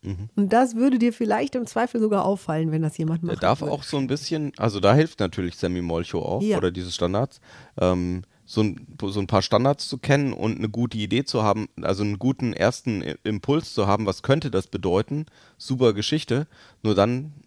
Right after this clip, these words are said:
Speaker 1: äh, sitzt da halt ein Individuum vor einem, ne?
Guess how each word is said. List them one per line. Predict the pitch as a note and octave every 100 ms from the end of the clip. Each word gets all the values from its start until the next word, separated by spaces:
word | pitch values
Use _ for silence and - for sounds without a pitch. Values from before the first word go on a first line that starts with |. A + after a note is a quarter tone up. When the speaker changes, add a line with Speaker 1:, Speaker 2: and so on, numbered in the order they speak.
| -
Speaker 1:
äh, | A2 A2 A2
sitzt | A#2 A2+ -
da | G#2+
halt | A2 G#2 - -
ein | G#2+
Individuum | D#2 A2 G#2 A2 F#2+ D#2
vor | - C2
einem, | D2+
ne? | F2+